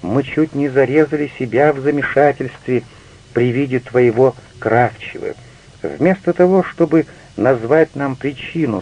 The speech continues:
своего недомогания, для чего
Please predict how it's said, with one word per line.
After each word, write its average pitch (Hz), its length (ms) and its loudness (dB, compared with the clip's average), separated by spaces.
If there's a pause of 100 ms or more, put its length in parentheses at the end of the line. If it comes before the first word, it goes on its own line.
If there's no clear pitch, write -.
своего 131 380 2
недомогания, 90 920 -6 (1000)
для 104 220 2
чего 160 500 0